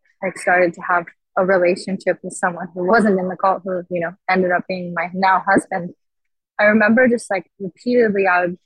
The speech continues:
just break down to him and be like, "I can't do anything. Like, I don't know how to do anything." And he'd be like, "What are you talking about? Like, you know how to do a lot of things." But I felt so, like, defeated and broken and, like, without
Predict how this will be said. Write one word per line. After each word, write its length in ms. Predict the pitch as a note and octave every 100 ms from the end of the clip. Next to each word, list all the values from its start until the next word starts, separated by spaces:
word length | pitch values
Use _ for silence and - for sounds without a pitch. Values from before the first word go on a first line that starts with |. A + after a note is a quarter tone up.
| - - -
just 240 | G#3 F3
break 320 | G3 G3 G3+
down 260 | F#3+ F3+ F#3+
to 100 | G3
him 220 | G3 F3
and 140 | F3+ F3+
be 100 | F3+
like, 220 | F3+ - _ _ _ _ _ - _
"I 200 | G#3 A3 - -
can't 260 | G#3 G#3 F#3
do 180 | G#3 - -
anything. 480 | G#3+ G3 F#3 E3 E3
Like, 280 | F3+ F3 _ _ _ -
I 80 | G#3+
don't 160 | A3+
know 140 | A3+ A3
how 280 | G#3 G#3 A3+
to 120 | F#3+
do 180 | G3 - G3+
anything." 460 | A3 G3 F#3 F3+
And 80 | F#3
he'd 180 | A3 G#3
be 100 | G#3+
like, 100 | G3 -
"What 120 | C4+
are 100 | F#4+
you 100 | E4 - C#4
talking 380 | D#4 - C#4
about? 260 | G3+ F#3 -
Like, 180 | G3+ - _ _ _ -
you 100 | C#4+
know 120 | E4
how 80 | E4+
to 120 | D#4+
do 140 | D#4
a 40 | C#4
lot 320 | B3+ C#4 E4
of 80 | -
things." 280 | F#3 F#3+ -
But 120 | G#3+
I 140 | G3+
felt 260 | - B3 -
so, 680 | - - A#3 A3 A#3+ C4 B3+ _ _ -
like, 240 | A3+ F#3+ -
defeated 720 | G3 F#3+ - G#3 G3 G#3+ A3 -
and 160 | G3 G3
broken 640 | F3+ F3+ F#3+ - G#3+ A3+ A#3 F#3+
and, 200 | F#3+ F3
like, 220 | F3 E3 _ _ _ _
without 640 | G#3+ F#3+ G#3+ F#3+ G3 -